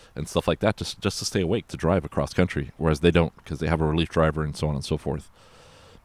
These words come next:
And it turns out that G T O does have meth. He has booze, meth, you name it.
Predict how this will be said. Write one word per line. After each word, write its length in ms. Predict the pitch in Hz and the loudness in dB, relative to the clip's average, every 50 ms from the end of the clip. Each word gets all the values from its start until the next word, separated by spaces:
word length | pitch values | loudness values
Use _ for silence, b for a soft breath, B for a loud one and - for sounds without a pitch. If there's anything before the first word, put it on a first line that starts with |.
| _ - | _ 0
And 100 | 104 - | 0 0
it 80 | - - | 0 2
turns 240 | - 120 120 110 | 2 2 4 4
out 160 | 117 127 151 - | 4 2 2 2
that 200 | 127 131 127 101 | 2 0 2 4
G 120 | 101 117 | 2 2
T 180 | - - 123 131 | 2 4 4 4
O 80 | 123 | 4
does 200 | 110 120 123 135 | 6 4 4 4
have 160 | - 87 76 | 2 0 0
meth. 220 | - 78 76 69 - | 0 -2 -4 -4 -4
He 120 | 90 87 98 | -2 -2 2
has 600 | 98 90 82 82 80 80 80 78 - - - - _ _ _ _ _ _ _ _ _ - | 4 6 6 6 6 4 2 -2 -8 -14 -18 -20 _ _ _ _ _ _ _ _ _ -8
booze, 440 | 87 85 98 110 117 117 117 110 80 | 0 2 4 4 4 4 2 0 0
meth, 260 | 85 90 92 95 - | 2 4 4 4 2
you 140 | 82 82 85 | 0 0 2
name 180 | 78 76 73 | 2 0 -2
it. 80 | 69 - | -4 -8